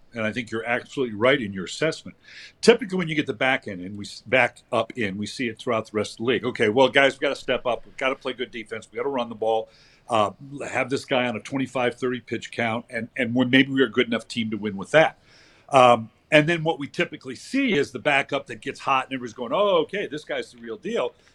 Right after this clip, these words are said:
Then when he's put in a situation where th-, those things don't happen, and particularly over a longer period of time, we start to see why he's a backup. We start to see the interceptions, the lack of productivity. Well, the first two games that he played, Cincinnati played to, to,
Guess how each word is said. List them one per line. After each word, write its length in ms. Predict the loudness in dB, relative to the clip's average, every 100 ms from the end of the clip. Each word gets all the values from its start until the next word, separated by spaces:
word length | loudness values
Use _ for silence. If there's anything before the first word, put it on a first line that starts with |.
| _ _
Then 160 | 0 0
when 120 | -4
he's 100 | -12
put 200 | -10 -10
in 40 |
a 40 | -10
situation 760 | -12 -12 -4 0 0 -2 -6
where 200 | -2 -2
th-, 100 | -4 -2
those 260 | -2 -2
things 240 | -4 -6 -2
don't 220 | -4 -4
happen, 500 | -2 0 -2 -8 -10
and 160 | -10
particularly 400 | -10 -10 -8 -4
over 280 | -2 0 -2
a 60 | 0
longer 200 | -2 -2
period 280 | -6 -4 -2
of 60 |
time, 300 | 4 4 4 0 -20 -6
we 100 | -4
start 300 | 2 4 4
to 80 | 0
see 260 | -4 -4 0
why 300 | 2 2 2
he's 200 | -2 -6
a 60 |
backup. 400 | -4 -4 -6 -14 _
We 80 | -12
start 200 | -8 -10
to 60 | -8
see 140 | -6
the 140 | -2
interceptions, 680 | -2 -2 -2 -2 -2 -6 -4
the 80 | -2
lack 260 | 2 2 -2
of 80 | -4
productivity. 580 | -2 -2 0 0 0 -8 _ -20 2
Well, 280 | 6 6 4 _ _ _ _ _ _ _ _
the 120 | -12 2
first 260 | 4 4
two 140 | 0 2
games 500 | 4 4 0 -8 -8
that 100 | -6
he 80 | -6
played, 440 | -4 -2 0 -2 -6 -20 -20 -12
Cincinnati 480 | -6 -6 -2 -2 0
played 280 | -2 -2
to, 120 | -4 -14 _ _
to, 180 | -6